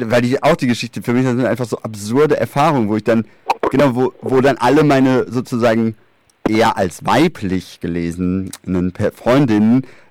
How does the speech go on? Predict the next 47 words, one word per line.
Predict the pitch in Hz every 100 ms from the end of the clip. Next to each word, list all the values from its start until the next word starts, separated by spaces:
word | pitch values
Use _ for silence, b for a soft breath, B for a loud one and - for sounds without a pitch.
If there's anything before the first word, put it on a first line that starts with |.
| -
sozusagen | 117 123 113
diesen | 110 107
Typen | 165 131
beschimpfen | 120 - 113 110 135 123
und | - 123
ich | 139 - - _
sag | 110 139 131
nur | 127
ein | 131 147 131
Wort | 147
und | 139
steig | 123 127 123
ein, | 123 160
dann | 139 123
bricht | 120 160 -
der |
durch | 131 143
die | -
alle | 123 135
durch | 120 151
und | 147 117
will | 143
mich | 143
verprügeln. | - - 160 175 110 85 B B B
Und | 110 127
das | 143
zum | 165
Beispiel | 143 127
sind | 170 175
so | 147
spezifische | - 139 - 185 - 135
Erfahrungen, | 139 165 180 147 110 101
ne? | 123 110
Also | 117 117
die, | 120 127 110 b b b _ -
das | 135 -
Drama | 117 131 170 170
spielt | 156 - 160
sich | 156 151
halt | 143 139
zwischen | - 175 - 156
dem | - 135 135 143 B B -
von | 143 127
außen | 131 151 151 151
gelesen | 139 135 131 147 156 156
und | 135 143
von | - 135 139